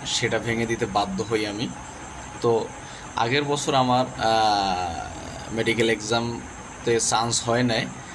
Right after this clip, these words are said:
তাই আমি আবার এবছর চেষ্টা করি। পরীক্ষার পরপরই একটা ছেলের সাথে পরিচয় হয়, সে আমার জুনিয়র। আমি তাকে ভাইয়ের মতো স্নেহ করতাম, কিন্তু হঠাৎ আগের বছর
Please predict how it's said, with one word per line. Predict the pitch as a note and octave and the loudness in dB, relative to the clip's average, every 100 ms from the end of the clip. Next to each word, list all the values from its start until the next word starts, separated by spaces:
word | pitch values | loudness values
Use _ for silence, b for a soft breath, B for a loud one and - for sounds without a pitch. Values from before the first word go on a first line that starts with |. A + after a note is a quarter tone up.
| B B - | B B 0
তাই | A2+ A2+ | 2 4
আমি | A2+ A2+ | 2 2
আবার | G#2+ G#2+ B2+ - - | 2 4 4 4 2
এবছর | B2+ C3 C3 D3 G3+ - - - | 0 4 4 2 -2 -6 -14 -4
চেষ্টা | C3 B2 B2+ | 2 4 2
করি। | G#2 F2+ - - - - B B B B - | 0 -4 -10 -12 -14 -14 B B B B 0
পরীক্ষার | C#3 D3+ - D#3 | 2 2 2 0
পরপরই | D3+ D3 E3 E3 D#3+ | 2 0 2 2 2
একটা | D#3+ | 4
ছেলের | D3+ - B2+ D#3 | 2 4 4 4
সাথে | - D3+ D3 C3+ | 2 0 -2 -2
পরিচয় | C#3 C#3 C#3+ C#3+ | 0 2 4 2
হয়, | D3 A#2 C3+ | 2 0 0
সে | D3+ C3+ A#2 | 0 2 2
আমার | G2+ A#2 A#2 G#2+ | 2 2 0 0
জুনিয়র। | G#2 - B2+ A#2+ G#2 - | -4 -2 2 2 0 -4
আমি | G#2 G#2 | -8 -4
তাকে | A2 A2 | -2 -2
ভাইয়ের | G#2+ A2 B2 | 0 2 2
মতো | C3 B2 A2 | 2 0 0
স্নেহ | - A2 G#2 | 0 -2 -4
করতাম, | G#2+ - A2+ C3 - | -6 -4 -4 -4 -2
কিন্তু | C3 C3+ A#2 | 2 2 0
হঠাৎ | B2+ B2 B2 - B B B B B B - | 0 0 -2 -6 B B B B B B -2
আগের | A#2 C3+ C3+ | 0 2 2
বছর | C3 B2+ A#2 A#2+ | 0 0 2 0